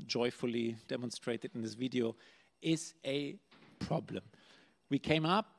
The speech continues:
of course, now also adopted, uh, as a policy of the European Union and, uh, in many other regions, circularity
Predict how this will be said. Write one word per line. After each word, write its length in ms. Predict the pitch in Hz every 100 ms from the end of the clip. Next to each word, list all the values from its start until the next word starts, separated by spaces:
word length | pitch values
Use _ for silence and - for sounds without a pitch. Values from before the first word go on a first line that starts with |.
| -
of 140 | 147
course, 460 | - 160 190 196 -
now 260 | 147 147 156
also 380 | 143 147 -
adopted, 480 | 131 139 139 143 135 - -
uh, 260 | 123 120 123
as 120 | 117
a 60 |
policy 440 | 107 139 139 - 135
of 140 | 120
the 80 | 131
European 520 | 123 131 120 - 113
Union 600 | 123 175 190 175 165 160 -
and, 340 | 123 127 127 - - -
uh, 220 | 120 117 -
in 160 | 120 120
many 300 | 123 127 123
other 480 | 131 131 120 113 -
regions, 840 | 120 131 160 151 131 135 131 - - - - _ _ -
circularity 880 | - 135 - 120 127 151 143 -